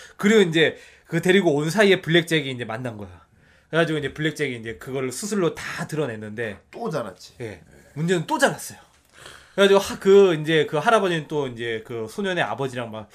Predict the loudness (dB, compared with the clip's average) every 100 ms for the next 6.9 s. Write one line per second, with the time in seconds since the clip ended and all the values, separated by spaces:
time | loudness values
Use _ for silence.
0 | -20 -10 0 0 0 -4 -2 -2 0 -2
1 | -4 -2 0 -2 -4 -10 -16 -20 -20 -20
2 | _ -18 -12 -10 -6 -6 -6 -8 -12 _
3 | -20 -10 -10 -8 -4 -2 0 -2 -4 -4
4 | -2 -2 -2 -6 -4 0 0 2 4 2
5 | 2 0 0 -4 -16 -20 -4 2 2 2
6 | -4 2 2 4 4 4 2 -4 -14